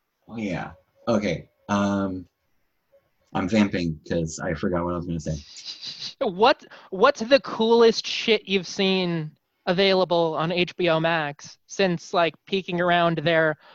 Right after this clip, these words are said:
Speaker 2: is it fair to say archives at this point? Like, they've got, I mean, it's not been
Speaker 1: They're
Speaker 2: around
Speaker 1: still
Speaker 2: long enough to
Speaker 1: archives. <laughs>
Speaker 2: Yeah, it's, it's, it, an extensive library
Speaker 1: There are some
Speaker 2: of things.
Speaker 1: things that are archived.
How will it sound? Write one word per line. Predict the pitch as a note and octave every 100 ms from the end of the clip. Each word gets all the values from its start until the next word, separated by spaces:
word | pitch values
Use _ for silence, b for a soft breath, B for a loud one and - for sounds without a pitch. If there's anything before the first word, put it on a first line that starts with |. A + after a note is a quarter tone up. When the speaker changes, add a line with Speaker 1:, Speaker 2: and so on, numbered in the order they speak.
| B B _ _ _
Speaker 2:
is | C4 C#4+
it | G#3+
fair | C#4
to | F#4+
say | B3 B3 -
archives | D#3 G#3 - C4 C#4 C#4
at | C#4+
this | C#4 C4+
point? | - C4+ C4 B3+
Like, | F#3+ G3 G3 F3+
they've | F#3 B3+ B3+
got, | B3+ A3 F#3 - - _ _ _ _ _ _ _ _
I | A#3+
mean, | D4+ D#4
it's | B3+
not | D#4+ F#4+
been | E4+ C4+
Speaker 1:
They're |
Speaker 2:
around | B3 B3
Speaker 1:
still | A#3+
Speaker 2:
long | A#3
enough | A#3+ A#3
to | A#3+
Speaker 1:
archives. | - - - - - D3 - - -
<laughs> | _ -
Speaker 2:
Yeah, | E4 D4+ G#3+
it's, | D4+ E4 - - _ _ -
it's, | F4+ - - -
it, | E4+ - C#4+
an | C#4
extensive | A3+ - - - - - - - A#3+ A#3 - A3 F#3+
library | E3 D#3 C#3 C3 B2+ C3
Speaker 1:
There | C3+
are | C3+
some | C3+ A#2+ G#2+
Speaker 2:
of |
things. | F3 D3+ D#3 -
Speaker 1:
things |
that | A#2+ G#2
are | F#2+
archived. | F#2 F2 D#2 D2+ C#2 D2